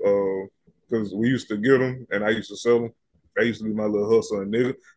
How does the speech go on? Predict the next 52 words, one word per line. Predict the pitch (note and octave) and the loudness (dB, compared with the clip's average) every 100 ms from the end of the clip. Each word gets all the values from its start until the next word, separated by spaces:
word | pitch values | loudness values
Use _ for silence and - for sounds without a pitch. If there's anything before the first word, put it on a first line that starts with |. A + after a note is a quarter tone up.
| _ | _
the | G#2 | -2
ones | A#2 C#3 C3+ | 2 4 4
I | C3 | 2
could | B2+ A2+ | 2 -2
never, | A2+ C3 B2+ C3 B2 G#2+ | 0 0 0 -2 -2 0
I | B2+ | 0
had | B2 | 0
to | A#2 | 0
always | A#2 A#2 A#2 A#2 G#2+ | 0 0 0 -4 -6
run | A2 A2 | -8 -4
back | A2+ A2 - | -2 -2 -4
to | G#2+ | -4
the, | G#2+ G#2 G#2 G2+ G2 F#2+ | -2 -2 0 -2 -4 -8
uh, | F#2+ _ _ _ | -14 _ _ _
to | B2 | -4
the | G#2+ | -2
vendor | G#2+ B2 A#2 | 0 0 0
and | A2 A2+ | -2 0
get | C3 - | 0 0
was | A2 G2+ | -4 -4
the | G#2 | -4
damn | A2 A2 G#2+ | -2 -2 -4
salt | - A#2 F#2+ | -2 -2 -2
and | G#2 | -2
vinegar | A#2+ A#2 G#2+ A2 G#2+ - _ _ _ | -4 -4 -4 -2 -4 -6 _ _ _
and | G2 G2+ G2 | -4 -4 -2
the, | G2 | -2
uh, | G2 G2 F#2+ F2 | -2 -4 -6 -6
the | |
hot | G2+ B2 - | -2 -2 -2
Cheetos. | C#3 A2+ G2 F#2+ | -4 -2 -2 -2
Them | G2+ A#2+ | -2 -2
the | A2 | -2
two | B2+ A2+ G#2+ | -4 0 0
I | |
couldn't, | G#2 A2 G#2+ G2+ | 0 -2 -2 -2
I | G#2 | -4
could, | - - | -4 -4
I, | G#2 G#2 F#2 | 0 0 -2
ni-, | G#2 A#2 A#2 | -4 -2 0
listen, | B2 A#2 - E2+ | 2 0 -2 -16
when | F#2+ A2 | -8 -2
I | C3 | 0
tell | C#3+ | 2
you | C3+ B2 A#2 | 2 0 -2
niggas | C3 B2 G#2+ | -2 -2 -6
love | A2 A#2 C3+ C#3 C3+ C3 C3+ | -4 2 2 4 0 -2 -6
them | C3+ | -6
goddamn | C3+ C3 B2+ - C3+ C3+ C3 | -2 -4 -2 -6 -6 -6 -8
two | - C#3+ C3+ C3+ _ _ - | -4 -4 -4 -8 _ _ -2
right | C3+ C3 | 0 2
there. | D#3+ D3+ | 2 0